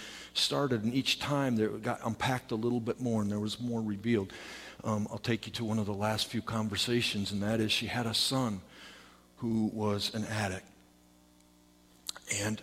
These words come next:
she loved, it was, it was her only boy, and her husband had passed away. And her son moved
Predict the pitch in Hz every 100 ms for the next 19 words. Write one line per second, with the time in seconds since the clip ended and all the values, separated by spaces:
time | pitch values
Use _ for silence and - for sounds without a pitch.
0 | - - 117 120 117 - - 117 110 -
1 | - 123 117 - 131 110 117 117 110 107
2 | 101 113 104 117 110 104 - 113 107 -
3 | 113 113 104 92 - - - - - -
4 | - - - - - - - 107 95 107
5 | - 139 123 117 117 123 120 113 -